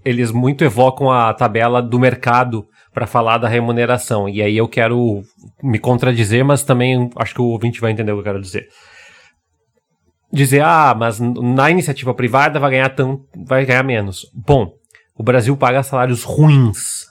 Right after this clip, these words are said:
Na média, paga salários ruins, remunera mal.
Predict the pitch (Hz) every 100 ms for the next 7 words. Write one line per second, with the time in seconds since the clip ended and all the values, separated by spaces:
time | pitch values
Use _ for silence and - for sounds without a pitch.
0 | - 110 107 110 120 131 127 135 123 110
1 | 107 - 110 110 110 101 120 110 101 -
2 | 107 104 104 107 113 120 113 95